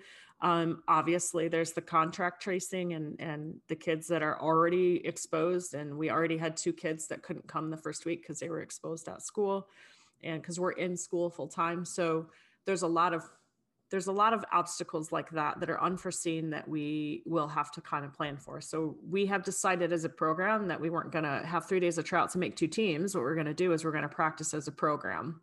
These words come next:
for the first week and a half, because we're together for a week and a half and then spring break. So it's, that's much shorter than we're also used to. We're used to having about two and a half to, uh, about three and a half weeks or so of practice before they leave for spring break.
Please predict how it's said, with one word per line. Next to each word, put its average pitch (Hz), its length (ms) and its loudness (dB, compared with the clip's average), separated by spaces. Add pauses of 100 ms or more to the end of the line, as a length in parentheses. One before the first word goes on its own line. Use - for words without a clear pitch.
(440)
for 160 600 4
the 165 80 2
first - 680 2 (100)
week 165 300 4
and 139 100 2
a 147 40 -2
half, 135 500 -2
because 170 320 0
we're 156 140 2
together 185 480 2
for 208 160 0
a 196 40 4
week 180 180 4
and 180 120 2
a - 20 2
half 156 320 4
and 151 160 -2
then 151 140 -2
spring 139 200 -4
break. 143 320 -6 (520)
So 170 240 4
it's, - 340 0 (300)
that's 165 340 2
much 180 160 0
shorter 180 600 2
than 165 320 4
we're 165 280 4
also 190 380 2
used 233 300 0
to. 247 140 2
We're 190 100 4
used 175 180 2
to 143 80 -2
having 160 280 -2
about 156 320 -8
two - 220 -2
and 170 80 2
a 165 60 0
half 165 200 0
to, 147 220 -2 (100)
uh, 131 160 -6
about 170 280 2
three 208 100 4
and 185 80 2
a 175 60 0
half 175 200 2
weeks 160 300 0
or 170 60 0
so 170 240 -2
of 160 160 -4
practice 156 420 -2
before 160 320 -4
they 160 140 -4
leave 160 200 -2
for 165 120 -4
spring 156 220 -8
break. 208 260 -2